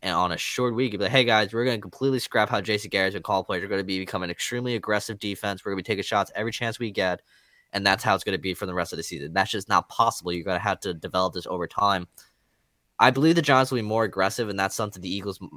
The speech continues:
they might get caught a little lacking of. Maybe they'll be like, "Oh, maybe the Giants are not gonna be as aggressive short week." And then, boom, Giants come out there, deep ball, deep ball, deep balls,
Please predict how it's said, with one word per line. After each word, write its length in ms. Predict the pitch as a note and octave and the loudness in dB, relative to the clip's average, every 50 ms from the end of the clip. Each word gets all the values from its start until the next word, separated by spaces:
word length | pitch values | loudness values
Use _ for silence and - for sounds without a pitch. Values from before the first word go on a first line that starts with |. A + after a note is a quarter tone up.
| - E2 | -14 -4
they 180 | F2+ F#2 F#2+ | -2 -2 -2
might 280 | F#2 F#2 F2+ F#2 F2+ - | 0 0 -2 -2 -2 -2
get 220 | - F#2 F2 - | -4 -6 -6 -4
caught 300 | - - - F#2+ F#2+ - - | -6 -2 0 2 2 2 0
a 80 | F2 | -4
little 440 | E2+ E2+ E2+ F2 F2+ F#2 F2+ E2+ D#2+ | -4 -4 -2 -2 -2 -2 -2 -2 -2
lacking 360 | E2 D#2+ D#2+ F2 - - A2 | 0 0 0 0 0 -2 -4
of. 120 | A2 G#2+ G2+ | -4 -4 -2
Maybe 180 | G2 F#2+ G2 | -4 -4 -4
they'll 100 | F#2+ F#2 | -4 -4
be 60 | F#2 | -4
like, 100 | F2+ E2 | -4 -2
"Oh, 160 | D#2+ E2+ D#2+ D#2 | -2 -2 -2 -2
maybe 240 | D#2+ D#2+ E2 E2 | -4 -6 -8 -6
the 80 | E2 E2 | -8 -8
Giants 340 | D#2 - D#2+ D#2+ D#2 - - | -8 -6 -4 -4 -6 -6 -6
are 40 | E2 | -8
not 60 | D#2 | -8
gonna 100 | D#2+ E2 | -8 -6
be 120 | E2 D2+ | -8 -6
as 200 | C2 E2 E2 D#2 | -4 -4 -6 -6
aggressive 360 | D#2 - E2 D#2 D#2 - F2 | -6 -6 -6 -6 -6 -8 -12
short 300 | - - - F#2 F2 E2+ | -12 -8 -6 -4 -2 -2
week." 240 | E2+ F2 F2 F#2 - - | -2 -2 -4 -4 -4 -4
And 140 | F#2 F#2+ | -4 -2
then, 140 | F#2 F2 F2 - | -2 -2 -2 -2
boom, 180 | - G2 E2 | -4 -4 -4
Giants 280 | - F#2+ F2+ F2+ F2 - | 0 2 2 2 2 0
come 120 | - F#2 | -4 -4
out 200 | F#2+ F2+ F2 - | -2 -2 -2 -2
there, 180 | F#2+ F2+ F2+ - _ _ _ - _ - | -4 -4 -4 -6 _ _ _ -20 _ -4
deep 180 | - A2 G#2 | -2 -2 0
ball, 180 | - G2+ F2 D#2+ | 2 0 0 0
deep 220 | - - G#2+ F2+ | -2 -4 -6 -2
ball, 160 | - F2+ D#2+ D#2+ | 0 0 0 0
deep 220 | - G2 F#2+ E2 | 0 -4 -4 -2
balls, 340 | - F2+ E2+ E2+ E2 - | 0 2 2 2 0 -2